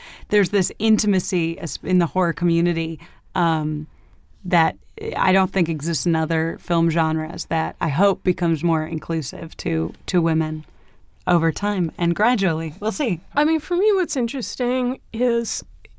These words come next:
Speaker 2: I, I think that there's a, like I was talking about earlier in terms of Jennifer's Body,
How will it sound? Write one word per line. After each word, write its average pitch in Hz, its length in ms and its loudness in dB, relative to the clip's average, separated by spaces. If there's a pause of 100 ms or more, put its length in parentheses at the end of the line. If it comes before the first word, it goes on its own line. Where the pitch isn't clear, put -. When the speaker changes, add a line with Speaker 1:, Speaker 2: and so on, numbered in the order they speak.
(260)
Speaker 2:
I, - 140 -2 (140)
I 294 80 2
think 330 320 0
that 294 240 0
there's 254 300 0
a, 220 280 -2 (300)
like 262 160 -2
I - 20 2
was 240 140 0
talking 254 240 0
about 226 220 -2
earlier 220 520 0
in 208 140 -6
terms 226 300 0
of 214 80 -4
Jennifer's 208 500 -2
Body, 220 580 -2